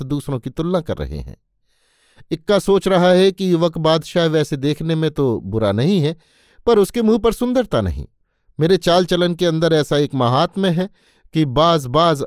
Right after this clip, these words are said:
आदमी की निगाह मेरी तरफ बिना खिंचे रह ही नहीं सकती। बादशाह सोच रहा है कि इक्का हमेशा बड़े मिजाज से गर्दन टेढ़ी किए इठलाता है।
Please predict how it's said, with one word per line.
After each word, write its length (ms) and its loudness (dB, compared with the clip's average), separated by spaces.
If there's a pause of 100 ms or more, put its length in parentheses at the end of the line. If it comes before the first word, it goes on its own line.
आदमी 360 2
की 120 -4
निगाह 360 0
मेरी 280 -2
तरफ 280 -4
बिना 280 -2
खिंचे 320 -4
रह 180 0
ही 320 -2
नहीं 240 -2
सकती। 540 -12 (960)
बादशाह 540 2
सोच 280 0
रहा 160 2
है 140 4
कि 140 -2
इक्का 280 0
हमेशा 280 0
बड़े 220 0
मिजाज 500 0
से 180 -4
गर्दन 340 -2
टेढ़ी 320 -2
किए 300 -2
इठलाता 440 -4
है। 300 -14